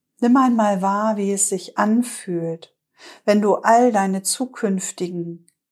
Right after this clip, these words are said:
Projekte voller Mut beschreitest. Wenn du deine vergangenen Erlebnisse, in denen du dir mehr Mut gewünscht hättest, jetzt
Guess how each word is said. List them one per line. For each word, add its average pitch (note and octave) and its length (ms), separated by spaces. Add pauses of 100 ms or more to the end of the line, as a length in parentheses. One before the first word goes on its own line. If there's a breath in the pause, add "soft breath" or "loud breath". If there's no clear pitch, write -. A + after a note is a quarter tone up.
Projekte F#3 840 (920 loud breath)
voller B3 360
Mut C4 380
beschreitest. - 1080 (1120 loud breath)
Wenn G#3+ 140
du G#3+ 140
deine G3+ 420
vergangenen A3 800
Erlebnisse, G3 920
in F#3 140
denen G3+ 240
du G3+ 100
dir G3 200
mehr G#3 260
Mut A#3+ 420
gewünscht F#3+ 600
hättest, F3 540
jetzt G3+ 600